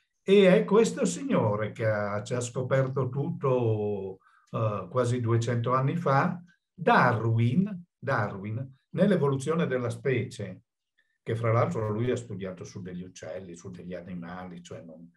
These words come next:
noi pensiamo a chissà cosa. Invece il suo ragionamento è molto semplice. Lui ha scoperto che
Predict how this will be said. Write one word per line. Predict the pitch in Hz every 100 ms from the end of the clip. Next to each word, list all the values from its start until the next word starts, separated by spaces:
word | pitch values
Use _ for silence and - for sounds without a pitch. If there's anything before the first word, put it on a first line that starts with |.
| _ _ -
noi | 113 113
pensiamo | 113 - 117 95 92 92
a | 87
chissà | - - 98
cosa. | 90 101 87 87 90 - _ _
Invece | - 143 180 170
il | 123
suo | 135 175
ragionamento | 180 170 180 180 175 139 113 123
è |
molto | 117 170 - -
semplice. | - 113 95 90 98 92 - 90 - _ _ _
Lui | 160 214 156 113 107 -
ha | - 135
scoperto | 113 - 120 113 104 98 92 - - 165 - - _ _ _ _ _ _ _
che | 190 185 143 113